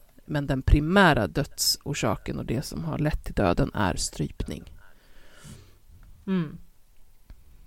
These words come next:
Speaker 1: Så att det var, det var nog inte en så, eh,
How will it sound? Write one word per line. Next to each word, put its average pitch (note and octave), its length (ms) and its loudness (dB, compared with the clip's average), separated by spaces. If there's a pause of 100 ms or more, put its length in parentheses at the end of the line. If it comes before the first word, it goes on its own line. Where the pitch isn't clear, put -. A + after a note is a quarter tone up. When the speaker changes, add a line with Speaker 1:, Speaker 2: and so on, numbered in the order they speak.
(520)
Speaker 1:
Så - 120 4
att F3+ 100 4
det G#3 120 10
var, A3 360 6
det G#3 420 4
var G#3 100 2
nog E3 260 0
inte D#3 320 -2
en D3+ 180 -2
så, - 400 0
eh, - 260 0